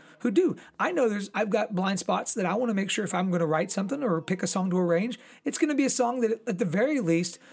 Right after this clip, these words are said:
we've gone over as, as a pastoral staff or a team or a mentor that I have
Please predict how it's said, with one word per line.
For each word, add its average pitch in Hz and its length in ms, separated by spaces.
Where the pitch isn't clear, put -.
we've 180 300
gone 185 240
over 160 300
as, - 260
as 156 160
a 147 80
pastoral 165 500
staff 220 460
or 196 80
a 147 60
team 226 400
or 160 80
a 151 40
mentor 214 360
that 220 100
I 226 60
have 214 340